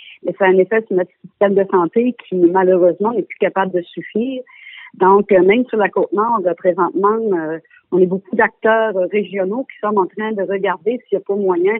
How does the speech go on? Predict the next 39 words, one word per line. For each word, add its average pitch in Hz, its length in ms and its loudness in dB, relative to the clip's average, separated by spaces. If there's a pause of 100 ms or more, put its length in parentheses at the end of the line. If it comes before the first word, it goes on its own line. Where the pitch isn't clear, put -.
(320)
vraiment 190 400 0
d'ex-, 190 280 -4
d'exercer 190 640 -2
un 202 120 -2
contrôle, 190 720 0
je 170 60 -10
vous 165 140 -6
dirais, 185 320 -4
plus, 208 240 -2
euh, 175 120 0
plus, 214 280 -2
euh, 165 120 -2 (640)
plus 254 180 6
rigoureux 247 800 2
là, 180 140 2 (140)
pour, 226 360 -2
euh, 185 200 4
rester 190 440 -4
dans, 208 180 -4
dans 175 340 -4
une 180 260 -6
zone 202 380 0 (160)
jaune 208 380 -2
assez - 240 -2
confortable, 208 720 -4
permettre 190 320 -2
que 208 80 -4
nos 180 160 0
écoles 214 320 -4
demeurent 196 340 -2
ouvertes, 196 300 -6 (440)
que - 60 2
toute 220 220 -4
l'activité 208 500 0
économique 214 560 2 (160)
puisse 220 280 -2
continuer. 196 680 2
Euh, 170 120 2 (840)
donc, 190 280 2